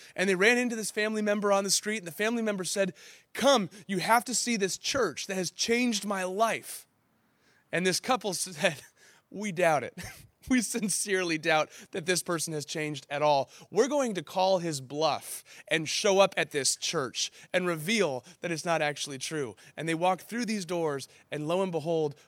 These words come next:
was a church that welcomed them and loved them and cared for them, and they're a part of this church to this day. But if they would have chosen to simply say, "I doubt it, I'm staying home," there's a whole chapter of their life that would be written in a different way.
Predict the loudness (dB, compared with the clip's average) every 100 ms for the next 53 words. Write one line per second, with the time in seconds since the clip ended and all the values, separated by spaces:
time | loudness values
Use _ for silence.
0 | _ -8 -6 -6 -6 -4 -8 -2 -2 -2
1 | -8 -6 -8 -12 _ -16 -6 -2 -2 -2
2 | -6 -6 _ -20 -16 -4 -4 -4 -10 -10
3 | -12 _ -12 -4 -4 -4 -4 -4 -4 -10
4 | -12 -12 -12 -14 -14 -12 -14 -14 _ _
5 | _ _ _ _ _ _ _ _ _ -20
6 | -6 -6 -2 -2 -2 -4 -2 -2 -2 -4
7 | -4 -4 -4 -4 -4 -4 -2 2 2 0
8 | -4 -6 -4 -4 -6 -4 -4 -2 -6 -14
9 | _ _ _ _ _ _ _ -4 -4 -2
10 | -2 -2 -2 -2 -2 0 0 0 0 0
11 | 0 -4 -4 -2 -4 -4 -8 -6 -8 -12
12 | -12 -10 -10